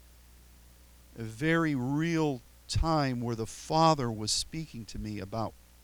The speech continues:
what darkness really is and why he created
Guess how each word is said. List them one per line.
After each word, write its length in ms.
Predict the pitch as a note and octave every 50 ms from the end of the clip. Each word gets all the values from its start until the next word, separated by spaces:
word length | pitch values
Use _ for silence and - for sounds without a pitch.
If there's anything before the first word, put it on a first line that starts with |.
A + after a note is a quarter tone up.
| - - - - - -
what 240 | - A2 A2+ C3 - - - - A2
darkness 600 | B2 C3 C3+ D#3+ D3+ - - G#2 G2+ G#2 - -
really 460 | A2+ G#2 A2 A2+ G#2 G#2 A2 A2+ B2
is 340 | D3 C3 F2+ F2+ - - - - - - - - - - - - - - - - - - -
and 260 | - B2 A#2+ B2 A2+ - - -
why 440 | B2 A2 A2+ B2 C3+ D3 D3+ D3+ B2+ A#2 - - - - - - -
he 300 | - - - E3+ F3 E3+ -
created 760 | - - - D3 D3 C3+ C3+ C#3+ D3+ E3 F3 - - F#2+